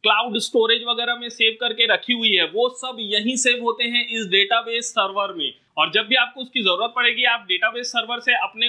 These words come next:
उस data को access कर सकते हैं। तो अब हम इतना तो समझ चुके हैं कि server क्या होता है और कैसे काम करता है। तो अब ये भी देख लेते हैं कि भैया इसके advantage क्या हैं।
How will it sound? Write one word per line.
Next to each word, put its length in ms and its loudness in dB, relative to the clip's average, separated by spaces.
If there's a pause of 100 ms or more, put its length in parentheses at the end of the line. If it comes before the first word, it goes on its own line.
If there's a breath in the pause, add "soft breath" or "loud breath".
उस 160 -4
data 380 2
को 260 -8
access 380 -2
कर 200 0
सकते 300 0
हैं। 160 0
तो 140 0
अब 160 4
हम 120 2
इतना 220 2
तो 120 -8
समझ 220 0
चुके 220 -4
हैं 180 2
कि 120 -12
server 380 2
क्या 280 2
होता 300 2
है 140 0
और 160 -10
कैसे 340 2
काम 260 0
करता 340 0
है। 80 0
तो 180 -6
अब 180 -4
ये 160 2
भी 140 0
देख 180 2
लेते 220 0
हैं 140 -4
कि 60 -16
भैया 260 0
इसके 220 -2
advantage 580 0
क्या 200 2
हैं। 300 -4